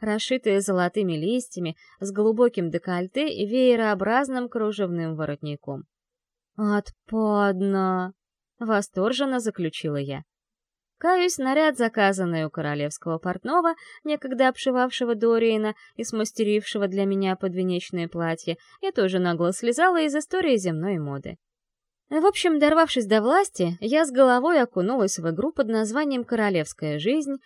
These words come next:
и стала смешивать совершенно несовместимые образы и стили из разных земных эпох.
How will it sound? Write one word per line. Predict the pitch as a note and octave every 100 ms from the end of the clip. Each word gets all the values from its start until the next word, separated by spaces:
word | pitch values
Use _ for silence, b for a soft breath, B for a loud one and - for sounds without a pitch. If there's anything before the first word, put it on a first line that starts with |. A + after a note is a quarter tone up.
| b b
и |
стала | D#4 F#4 E4
смешивать | D4 C#4+ C#4 C4+ A3+
совершенно | A3+ D#4 D4 - F#3 E3+
несовместимые | E3 F3+ E3 D#3+ E3 - E3 E3
образы | C4 D#4 D4 C4+
и | B3+
стили | G3 - C4 D#4+ B3
из | F3+
разных | D#3 G#3 B3 A#3
земных | G3+ D#3+ D3 D#3 -
эпох. | D3+ C#3 C3+ -